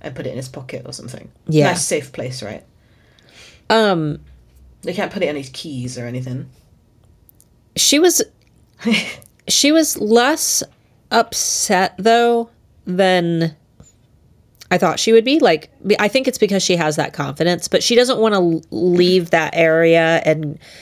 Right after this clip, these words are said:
Speaker 2: Grace doesn't want her to leave that area. Though, I, I will say, I think that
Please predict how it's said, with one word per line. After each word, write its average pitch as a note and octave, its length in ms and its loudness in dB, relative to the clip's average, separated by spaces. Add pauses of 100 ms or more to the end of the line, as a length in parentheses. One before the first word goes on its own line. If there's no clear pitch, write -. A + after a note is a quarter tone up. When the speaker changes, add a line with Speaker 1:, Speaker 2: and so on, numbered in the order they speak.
(320)
Speaker 2:
Grace G3 340 2
doesn't E3+ 380 0
want D3 340 0
her F3 120 0
to E3 100 2
leave E3 260 2
that D#3+ 240 0
area. E3+ 340 4
Though, A3 360 4
I, G3 140 0
I G3 140 2
will D4 280 4
say, G#3+ 520 2 (720)
I B3 220 4
think A3+ 400 2
that F3 520 0